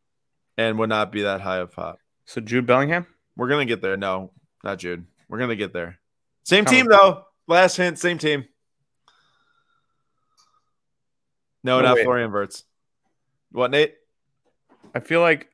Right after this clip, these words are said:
Speaker 2: so it was, it was always Jude, Haaland, Jadon Sancho. Is not one of
Speaker 1: Man-
Speaker 2: those three?
Speaker 1: Jadon Sancho moved to Manchester United. No, it's not one of those three. There we go. Austin with the Moukoko.
Speaker 2: That's
Speaker 1: Well, you
Speaker 2: the
Speaker 1: might say
Speaker 2: most
Speaker 1: to yourself,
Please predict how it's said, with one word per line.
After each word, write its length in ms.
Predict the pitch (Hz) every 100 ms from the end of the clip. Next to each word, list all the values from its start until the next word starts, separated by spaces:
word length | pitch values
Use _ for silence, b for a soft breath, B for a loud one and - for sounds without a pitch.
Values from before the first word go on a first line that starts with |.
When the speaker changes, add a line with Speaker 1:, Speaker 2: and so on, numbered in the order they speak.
| -
Speaker 2:
so 240 | 131 147 135
it 40 |
was, 160 | 123 123 -
it 60 | 135
was 100 | 131
always 240 | 139 110
Jude, 320 | - 165 190
Haaland, 540 | 156 160 165 165 165 - 135
Jadon 260 | 156 156 135
Sancho. 580 | - 175 143 98 85 110 147 _ -
Is 160 | 117
not 140 | 143 147
one 80 |
of 60 | 143
Speaker 1:
Man- 80 | 147
Speaker 2:
those 100 | 151
three? 240 | 175 175 165 _ _ -
Speaker 1:
Jadon 200 | 127 135
Sancho 280 | 131 139 123
moved 220 | 120 113
to 80 | 110
Manchester 520 | 107 107 113 107 -
United. 440 | 95 98 92 90 -
No, 220 | 107 104
it's 180 | 95 -
not 280 | 101 92 - _ _
one 140 | 101 92
of 80 |
those 140 | 85 -
three. 220 | 85 92 _ -
There 420 | 185 185 160 160
we 220 | 143 135
go. 760 | 95 127 131 143 143 139 127 -
Austin 580 | - 123 139 135 - 120
with 160 | 120 -
the 60 |
Moukoko. 840 | 117 110 101 123 131 131 120 101 92 B B
Speaker 2:
That's 180 | 113 131
Speaker 1:
Well, 80 | 175
you 80 | 190
Speaker 2:
the 40 |
Speaker 1:
might 160 | 120 123
say 120 | 127
Speaker 2:
most 100 | 147
Speaker 1:
to 60 | 247
yourself, 460 | 151 - 98 90